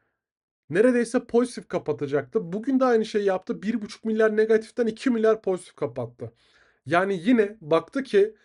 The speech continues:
aynı sistem, aynı çark çalışıyor. Bunu yapacaktı ama fark edildi ve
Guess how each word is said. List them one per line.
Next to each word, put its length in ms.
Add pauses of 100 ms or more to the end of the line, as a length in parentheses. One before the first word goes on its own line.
(320)
aynı 300
sistem, 480
aynı 300
çark 420 (460)
çalışıyor. 640 (1500)
Bunu 400
yapacaktı 680
ama 340 (340)
fark 420
edildi 580
ve 380